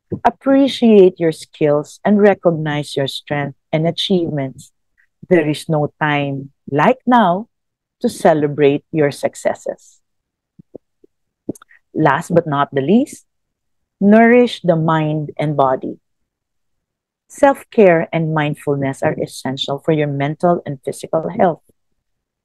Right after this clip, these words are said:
Self-care means taking care of your basic needs, such as eating well,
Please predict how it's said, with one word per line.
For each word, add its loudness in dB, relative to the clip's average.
Self-care 2
means 2
taking 2
care 4
of 2
your 6
basic -2
needs, 0
such -4
as -10
eating -4
well, 4